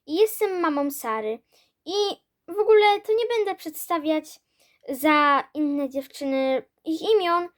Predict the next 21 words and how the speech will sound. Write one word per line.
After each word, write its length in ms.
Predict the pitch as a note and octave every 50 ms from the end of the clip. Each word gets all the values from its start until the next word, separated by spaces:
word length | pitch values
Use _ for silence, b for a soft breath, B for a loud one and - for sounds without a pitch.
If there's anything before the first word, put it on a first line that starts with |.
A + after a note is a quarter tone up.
| _ _ _ _ -
no 100 | G#4+ A4+ A4
bo 60 | G#4+ G4+
one 240 | F4 E4 D#4 D4+
się 160 | D4 - - C4+
same 280 | - C#4 B3 A#3+ A#3
przedstawią, 680 | - - B3+ A3+ - - - C#4+ C#4 B3+ C4+ C4+ C4 -
ale 240 | - E4 F#4 F4+ E4
pokażę 420 | - - B3 - C4+ C4 B3 B3+
wam 360 | A#3 A#3+ B3 B3 B3 C4 _ _ _ _ _ _ _
jak 220 | B3+ D#4 E4 D#4+
wygląda 580 | D#4+ D4+ D4+ A#3+ A#3 A#3 A3+ A3+ A3+ B3+ C#4+ E4+
moja 380 | C#4+ A#3+ A3 A3 A3 A#3+ D#4 G4+ G#4+ -
córeczka 460 | - - F4 C#4 B3 A#3+ - - G#4+ A#4
Sara. 460 | - - E4+ E4 E4 E4 E4 E4 E4+ E4 _ _ _ _ _ _ _ _ _
To 120 | - G4
jest 240 | G#4+ G#4 F4 D4+ C#4
właśnie 420 | C4 B3+ B3 B3+ - - D#4+ F4+
Sara. 460 | F4 - A#3 G#3+ G#3 G#3+ G#3+ G#3+ G#3+ A3+ _ _ _ _ _ _ _ _ _ _ _ _ _
Aktualnie 540 | - A#3 - - - D4 E4+ G4 G4 F4+ D#4
teraz 440 | C#4 C4+ A#3+ A3+ - - - - -
śpi 320 | - _ - F4+ F#4+ F#4+